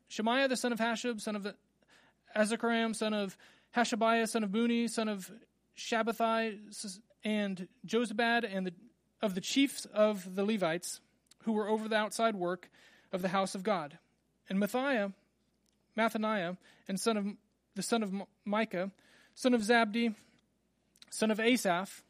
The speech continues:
so you might recognize Asaph, who was the leader of the praise, who gave thanks, and Bakabukiah, the second among the brothers, and Abda, the son of Shemua, son of Galil, son of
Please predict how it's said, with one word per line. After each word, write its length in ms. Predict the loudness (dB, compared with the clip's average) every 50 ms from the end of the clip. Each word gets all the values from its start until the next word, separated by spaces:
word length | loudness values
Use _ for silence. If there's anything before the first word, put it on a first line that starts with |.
| _ _
so 120 | -8 -6 -4
you 80 | -4
might 260 | -2 -4 -4 -6 -8 _ _ -6
recognize 460 | -6 -4 -4 -6 -6 -6 -6 -6 -6
Asaph, 440 | -6 -6 -6 -8 -10 -12 -12 -16 _ _ -20 -20 -14 _
who 140 | -2 -2 0
was 320 | 4 4 6 6 4 4 2
the 100 | 0 2
leader 300 | 4 4 4 4 4 2
of 120 | 2 0
the 60 | -4
praise, 480 | -4 -2 0 2 2 2 0 -2 -4 -6
who 100 | -6 -4
gave 280 | 0 2 2 2 2
thanks, 560 | -2 -6 -4 -2 -2 0 -2 -2 -4 -8 -10 -10 -14 -20 -16 _ -6
and 200 | -4 -4 -2 -2
Bakabukiah, 1500 | -2 -2 -2 -2 -2 -2 -4 -4 -4 -10 -16 -20 _ -8 -4 -2 -2 -2 -2 -4 -2 0 0 2 2 0 -2 -4 -6 -8 -14 -20 -20 _ -12
the 80 | -10 -8
second 500 | -6 -4 -4 -6 -4 -4 -2 -2 0 0
among 320 | -2 -2 -2 -4 -4 -6
the 60 | -6
brothers, 580 | -4 -2 0 0 0 0 -2 -6 -6 -8 -8 -8
and 200 | -10 -10 -10 -10 -8
Abda, 600 | -6 -4 -4 -4 -4 -6 -6 -4 -4 -4 -4 -6
the 80 | -8 -10
son 260 | -8 -6 -6 -4 -4
of 180 | -4 -6 -8 -10 -18 -20 -20 _ _ _ _
Shemua, 800 | -14 -8 -6 -2 0 2 2 2 2 2 0 0 -2 -2 -4 -6 _ _ -12
son 220 | -6 -4 -2 -2
of 140 | -2 -4 -2
Galil, 440 | -2 0 0 0 0 0 -2 -2 -2
son 220 | -2 -4 -2 -2
of 220 | -2 -4 -6 -8